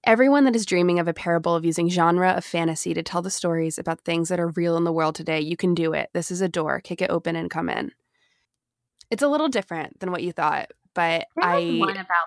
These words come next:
Speaker 2: monsters.
Speaker 1: There definitely was one. I think there, I think you're thinking about, maybe it was, like, the Golden Globe speech where he talked about, like, how monsters kind of kept him alive, and he, like, kinda shared that bit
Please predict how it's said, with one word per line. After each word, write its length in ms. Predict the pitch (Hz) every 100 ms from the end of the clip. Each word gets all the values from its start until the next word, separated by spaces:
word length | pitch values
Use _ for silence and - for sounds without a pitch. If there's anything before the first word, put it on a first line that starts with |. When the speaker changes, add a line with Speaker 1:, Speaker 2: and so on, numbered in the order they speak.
| -
Speaker 2:
monsters. 540 | 160 160 - - 175
Speaker 1:
There 180 | 320 349
definitely 400 | 339 427 539 508 262
was 260 | 180 185
one. 560 | 190 185 190 185 190 220
I 80 | -
think 180 | - 381
there, 220 | 466 440 -
I 100 | 240
think 220 | 311 294
you're 100 | 349
thinking 320 | 285 233 226 214
about, 380 | 185 180 170 -
maybe 240 | 220 254
it 40 | 311
was, 180 | 320 -
like, 100 | 277
the 100 | 233
Golden 240 | 185 190
Globe 240 | 180 165 170
speech 300 | - 160 -
where 80 |
he 80 | 165
talked 240 | 160 170 -
about, 260 | 87 -
like, 440 | - 69 - - - _ _ _ _ _ _ _ _ _ _ -
how 600 | - 175 170 170 170 - _ _ - -
monsters 580 | 185 180 170 170 190 180
kind 220 | - 180
of 100 | 175
kept 280 | - 170 -
him 120 | 185
alive, 720 | 170 165 156 165 208 - - -
and 120 | 190
he, 140 | 180 175
like, 140 | 170
kinda 200 | 180 165
shared 280 | - 160 160
that 280 | 165 165 -
bit 220 | 170 -